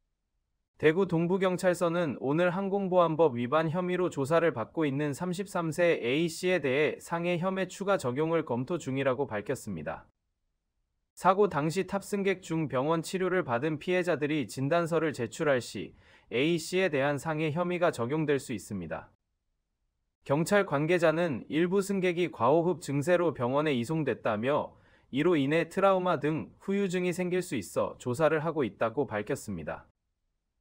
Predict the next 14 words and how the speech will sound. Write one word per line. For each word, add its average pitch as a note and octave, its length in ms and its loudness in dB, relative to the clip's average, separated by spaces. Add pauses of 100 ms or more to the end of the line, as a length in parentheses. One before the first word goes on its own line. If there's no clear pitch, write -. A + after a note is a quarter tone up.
(400)
이어 E3+ 500 4 (100)
A씨에게 F#3+ 680 0
적용될 E3+ 600 0
혐의를 F3+ 440 -2
전체적으로 D#3 760 0
검토해 D#3 580 0
유월 D#3 360 6
이일 C#3 260 0
검찰로 D3+ 640 0
이 C3+ 160 -4
사건을 D#3+ 460 0
송치할 F#3 560 0
예정이라고 B2+ 680 0
덧붙였습니다. F#2+ 920 -8